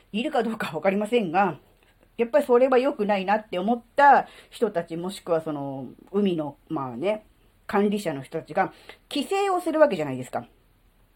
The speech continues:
網で取るのは禁止しますとか、えー、何センチ以下のちっちゃなお魚は、えー、取らないでくださいとかっていう感じで規制をするわけですよ。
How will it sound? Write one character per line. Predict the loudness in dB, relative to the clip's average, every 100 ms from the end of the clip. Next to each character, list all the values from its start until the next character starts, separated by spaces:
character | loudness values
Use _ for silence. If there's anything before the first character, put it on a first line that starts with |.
| _ _
網 | -6 -2 2
で | 6 4 2
取 | -6 -6
る |
の | -4
は | -6 -8
禁 | -4 -4
止 | -6
し | -4
ま | -4 -4
す | -6
と | -4
か、 | 0 0 -2 -16 -20 -12 -6
え | -4 -4 -2
ー、 |
何 | 0 0
セ | -2
ン | -2 -2
チ | -6 -8 -10
以 | -8
下 | -4 -2
の | -2 -6
ち | -8
っ | -18
ち | -2 0
ゃ |
な | 0
お | -4
魚 | -8 -8 -6
は、 | -4 -4 -8 -20 -14
え | -10 -10 -10 -10
ー、 |
取 | -2 2
ら |
な | 2
い | 2
で | -2
く | -6
だ | -8
さ | -10 -14
い | -14
と | -12
か | -12
っ | -8
て | -6
い |
う |
感 | -4 -6
じ | -8
で | -12
規 | -10
制 | -4 0 2
を |
す | 2
る | 2
わ | 0
け | 0
で |
す | -12
よ。 | -12